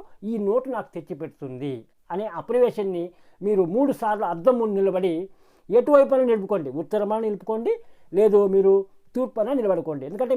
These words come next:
మీకు తూర్పే కావాలంటే మళ్ళీ మీరు బీరువాని చేంజ్ చేయాల్సి ఉంటుంది కాబట్టి అవంతా అవసరం లేదు. అద్దం ముందు నిలబడి ఈ యొక్క అప్రివేషన్ని మూడు సార్లు చెప్పి ఆ తర్వాత ఆ నోటుని అట్లే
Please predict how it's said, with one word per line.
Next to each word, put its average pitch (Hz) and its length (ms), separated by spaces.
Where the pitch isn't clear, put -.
మీకు 233 220
తూర్పే 254 340
కావాలంటే 233 360
మళ్ళీ 240 240
మీరు 214 140
బీరువాని 233 400
చేంజ్ 240 200
చేయాల్సి 190 240
ఉంటుంది 143 220
కాబట్టి 190 300
అవంతా 220 240
అవసరం 165 300
లేదు. 113 120
అద్దం 156 240
ముందు 214 160
నిలబడి 240 260
ఈ 190 60
యొక్క 190 180
అప్రివేషన్ని 214 580
మూడు 185 200
సార్లు 180 280
చెప్పి 190 240
ఆ 175 40
తర్వాత 233 400
ఆ 175 40
నోటుని 262 320
అట్లే 262 260